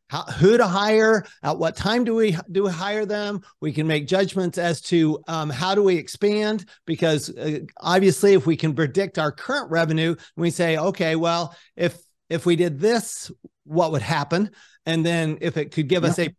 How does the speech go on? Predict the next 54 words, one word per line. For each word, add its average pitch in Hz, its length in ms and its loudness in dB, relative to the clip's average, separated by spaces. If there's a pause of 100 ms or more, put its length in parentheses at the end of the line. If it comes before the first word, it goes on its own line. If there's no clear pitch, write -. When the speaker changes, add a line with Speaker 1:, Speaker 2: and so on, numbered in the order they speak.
(140)
Speaker 1:
you 175 100 2
know, 156 180 2
a 143 60 0
predictable 160 640 -2
result, 151 520 -2
and 156 80 -8
we 151 100 -6
say, 165 180 -4
"Well, 165 400 -2 (240)
okay, 180 240 0
well, 151 80 0
if 143 100 -2
I 196 120 2
spend 165 260 -4
five 196 240 0
dollars 175 380 0
in 151 120 -4
this 196 240 -4
aspect 165 520 -6
of 147 80 -4
marketing, 151 300 -4
like 165 200 -2 (340)
I - 80 -2
do 208 140 4
five 190 380 2
dollars 180 420 4
on, 160 400 0 (300)
um, 151 360 0
a, 156 240 -4
a, 151 300 -2
a, 147 280 -2
a, 143 380 0
uh, 143 200 -4
Facebook 190 520 -2
ad, 156 300 0 (220)
what 165 180 -2
will 165 100 0
that 151 260 -2
get 185 220 -2
me?" 175 260 -2
And 147 120 -4
it - 240 -10
predicts 160 380 -4
that, 151 200 -2
well, 156 140 -2
it'll, 160 300 -2
it'll 160 180 -2
get 160 300 -4
you 151 240 2
twenty 165 320 -6
dollars. 196 340 -2
Well, 156 220 -6
okay, 165 240 -2
well, 170 360 0